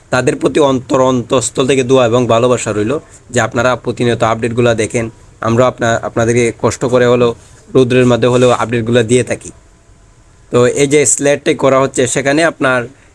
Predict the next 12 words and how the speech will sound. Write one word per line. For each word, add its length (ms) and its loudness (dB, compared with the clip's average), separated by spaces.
এই 240 0
বসার 400 -2
মতন 240 0
একটি 200 -2
জায়গা, 440 -2
ব-, 60 0
এ, 420 0
বসার 320 0
জন্য 160 2
এটাকে 260 -2
তৈরি 260 -2
করছেন, 360 -4